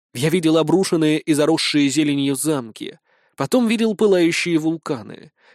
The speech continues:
После этого водную гладь от горизонта до горизонта, а затем высокие сияющие города будущего. Но не видел того, что мне было нужно.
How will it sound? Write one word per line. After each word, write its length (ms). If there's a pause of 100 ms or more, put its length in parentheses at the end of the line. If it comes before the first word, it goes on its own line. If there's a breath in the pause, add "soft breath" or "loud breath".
После 360
этого 240
водную 440
гладь 300
от 100
горизонта 520
до 120
горизонта, 600 (280 loud breath)
а 100
затем 420 (280)
высокие 640
сияющие 760
города 380
будущего. 720 (460)
Но 160
не 120
видел 300
того, 340
что 180
мне 180
было 280
нужно. 640